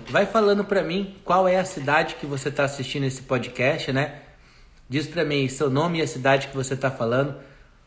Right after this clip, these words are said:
Pra nós é, é divertido, é legal saber até onde a gente consegue alcançar vocês, tá bom? Agita aí. Oi, Gi. Oi, Edinalva. Tudo bem? Como é que vocês estão?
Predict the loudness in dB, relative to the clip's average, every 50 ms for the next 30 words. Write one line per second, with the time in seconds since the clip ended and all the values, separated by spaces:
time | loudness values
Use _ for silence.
0 | _ _ -20 -20 -20 -20 -10 -2 4 4 6 6 6 4 2 2 2 2 0 -2
1 | -2 -2 -2 0 0 0 0 -2 0 2 2 2 2 0 -2 -4 -2 0 2 2
2 | 4 4 2 4 2 2 2 2 0 -2 -2 2 2 0 0 0 0 0 2 2
3 | 0 0 0 0 0 0 -2 -2 -2 -4 -6 -6 -6 -4 -4 -4 0 0 0 2
4 | 4 4 2 2 2 -2 -2 -2 -4 -4 -2 0 0 0 0 -2 -6 -8 -8 -4
5 | -4 -4 -4 -4 -4 -4 -2 0 0 0 0 -2 -6 -12 -18 -20 -20 -20 -20 -20
6 | -20 -20 -20 -20 _ _ -20 -20 -20 -20 _ -20 _ _ -20 -20 -20 -20 -20 _
7 | _ _ _ -20 -20 _ _ -20 -20 -20 -20 -16 -6 -2 0 0 2 2 2 2
8 | 2 4 4 4 4 4 4 6 6 6 6 6 4 2 4 4 4 4 4 2
9 | 2 0 0 4 6 8 8 10 8 8 6 4 4 6 6 8 8 8 8 8
10 | 6 6 4 2 0 0 0 0 2 4 4 4 4 2 0 -2 -6 -12 -16 -20
11 | -20 -20 _ _ _ _ -20 -20 -20 -20 -20 -20 -20 -20 -20 _ _ _ _ _
12 | -20 -20 _ _ _ _ _ _ -20 -20 _ _ -6 -2 0 2 2 0 0 -4
13 | -4 -2 -2 -2 -2 -2 -4 -4 0 2 4 4 4 4 2 0 -2